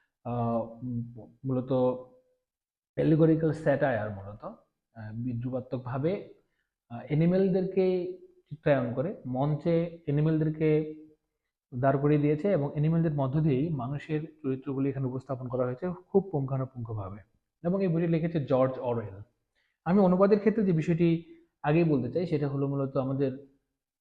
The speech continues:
আহ, যেটা হচ্ছে ইংরেজি ভার্সনের বই, সেটা অবশ্যই ইংরেজিতে পড়া উচিত, কারণ আমাদের যে বাংলা অনুবাদ, অনুবাদ, আহ,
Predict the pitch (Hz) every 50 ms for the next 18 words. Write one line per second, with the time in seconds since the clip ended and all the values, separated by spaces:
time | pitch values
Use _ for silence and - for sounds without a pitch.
0 | _ _ 127 123 113 117 123 123 120 120 131 127 - 143 127 143 139 151 143 156
1 | 156 156 151 156 170 170 190 180 175 156 - - 156 143 131 120 117 147 190 170
2 | 165 139 135 127 123 127 - - 135 127 123 120 123 123 123 120 123 123 120 117
3 | 113 113 - 185 - - 123 117 120 120 117 120 120 123 123 135 127 143 135 117
4 | 127 120 127 139 143 147 135 - 135 139 131 123 117 - - - 135 139 147 156
5 | 170 175 175 175 - _ _ 139 127 123 127